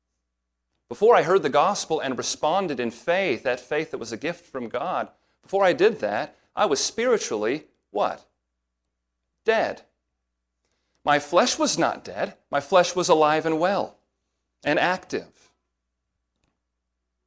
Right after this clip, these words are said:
Last week we saw that, or two weeks ago now, that now that we have been made alive spiritually,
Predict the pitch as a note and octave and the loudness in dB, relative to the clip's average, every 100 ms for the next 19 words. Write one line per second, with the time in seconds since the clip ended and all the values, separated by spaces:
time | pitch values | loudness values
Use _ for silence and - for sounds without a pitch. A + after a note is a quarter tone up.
0 | _ _ _ _ _ _ _ _ - _ | _ _ _ _ _ _ _ _ -20 _
1 | C3+ A3 - D#3+ D3 B2+ - A2+ A2+ F3 | 0 0 0 -4 -2 -4 -2 0 0 -2
2 | - _ _ - D3 - _ _ _ - | -8 _ _ -6 -6 -6 _ _ _ -8
3 | G#2+ - C#3 - G2 G2 F#2+ G#2 - C#3+ | -6 -4 -4 -4 -6 -8 -6 -8 -4 0
4 | C#3 G#2+ C3 C3+ F#3 F#3 C#3+ D3+ D3 D#3 | 0 -4 -4 0 2 0 -2 -4 -4 -4
5 | C3 D3 D3 C#3+ C3+ B2+ D#3+ D#3 C#3+ D#3 | -2 -2 0 -2 -4 -2 0 0 0 0
6 | D3 C3 - - - E3 G3 G3 A2 F#2+ | -2 -4 -6 -6 -2 2 2 2 -2 -2
7 | F#2+ B2 | -4 -4